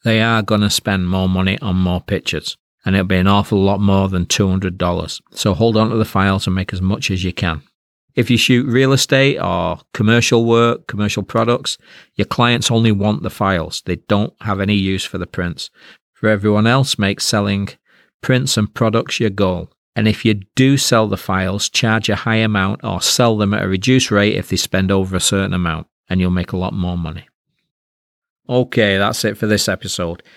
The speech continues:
If you're listening to this on an iPhone or an Apple product,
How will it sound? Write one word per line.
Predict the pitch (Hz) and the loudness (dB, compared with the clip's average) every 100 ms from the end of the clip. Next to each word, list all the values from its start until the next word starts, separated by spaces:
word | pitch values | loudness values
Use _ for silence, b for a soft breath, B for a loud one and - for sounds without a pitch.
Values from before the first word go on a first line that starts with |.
| b b b _ - | b b b _ 0
If | 117 - | 0 2
you're | 120 113 | 2 4
listening | 120 151 - 170 | 4 2 2 0
to | 151 143 | 2 2
this | 139 131 - - - - | 4 4 2 -4 -6 -4
on | 113 | 0
an | 107 | 2
iPhone | 107 117 - 117 113 113 | 2 2 2 2 2 2
or | 98 92 | 2 2
an | 95 | 0
Apple | 101 - 101 | -2 -4 -8
product, | - 113 113 120 - - | -4 -2 -2 -2 -4 -10